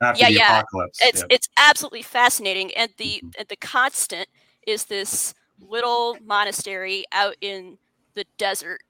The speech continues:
Speaker 2: of the American West. And it's just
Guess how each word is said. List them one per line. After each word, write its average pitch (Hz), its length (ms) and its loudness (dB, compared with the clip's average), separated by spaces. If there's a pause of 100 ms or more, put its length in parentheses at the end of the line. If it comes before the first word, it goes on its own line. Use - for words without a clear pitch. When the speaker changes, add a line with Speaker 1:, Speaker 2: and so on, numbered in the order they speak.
Speaker 2:
of 185 180 -14
the 185 100 -10
American 190 580 -8
West. 180 440 -4 (380)
And 185 380 -4 (400)
it's - 240 -8
just - 580 -10